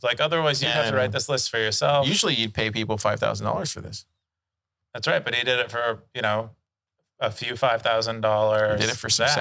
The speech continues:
Speaker 2: sats. Here, let's
Speaker 1: Yeah.
Speaker 2: just, let's just do this. Just zap 'em a thousand. There you go.
Speaker 1: Yeah.
Speaker 2: That's, that's life-changing money here in a couple years.
Speaker 1: Could be. Uh, any-,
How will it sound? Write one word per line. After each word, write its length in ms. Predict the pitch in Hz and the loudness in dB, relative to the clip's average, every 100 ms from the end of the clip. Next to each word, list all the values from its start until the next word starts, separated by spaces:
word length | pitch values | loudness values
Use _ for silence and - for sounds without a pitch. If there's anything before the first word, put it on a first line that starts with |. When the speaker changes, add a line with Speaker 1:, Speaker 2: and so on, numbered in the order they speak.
| - | 0
Speaker 2:
sats. 220 | - - | 0 -2
Here, 140 | - | -2
let's 140 | - 117 | -2 0
Speaker 1:
Yeah. 80 | 117 | 0
Speaker 2:
just, 240 | - - | 0 -4
let's 200 | - - | -6 -8
just 200 | - - | -2 -2
do 160 | - 87 | -2 -8
this. 440 | - - - - - _ _ _ _ _ _ _ _ - | -6 -4 -4 -4 -8 _ _ _ _ _ _ _ _ -2
Just 180 | - | -2
zap 260 | 156 80 95 | 0 -4 -6
'em 80 | 98 | -6
a 40 | |
thousand. 440 | 101 - - - 107 - _ _ - | -6 -4 -4 -6 -10 -14 _ _ -8
There 100 | - | -6
you 40 | - | -4
go. 140 | 139 - _ _ _ _ _ _ _ _ _ _ _ | -6 -10 _ _ _ _ _ _ _ _ _ _ _
Speaker 1:
Yeah. 160 | - 220 | 0 4
Speaker 2:
That's, 140 | 143 | 4
that's 240 | 135 131 135 | 2 2 2
life-changing 720 | 127 - 123 110 110 107 101 | 2 0 -4 -4 -4 -2 -2
money 360 | 101 98 98 104 | -2 0 -4 -6
here 120 | - | -6
in 60 | 101 | -8
a 40 | |
couple 300 | - 90 - | -6 -8 -8
years. 260 | - 107 - _ _ _ _ _ _ _ _ _ | -12 -10 -12 _ _ _ _ _ _ _ _ _
Speaker 1:
Could 160 | 131 113 | -8 -2
be. 300 | 156 262 151 - _ _ _ _ | -2 -2 -8 -16 _ _ _ _
Uh, 580 | 127 123 123 120 123 - - _ - | 0 2 2 2 0 -2 -6 _ -2
any-, 160 | 143 | 0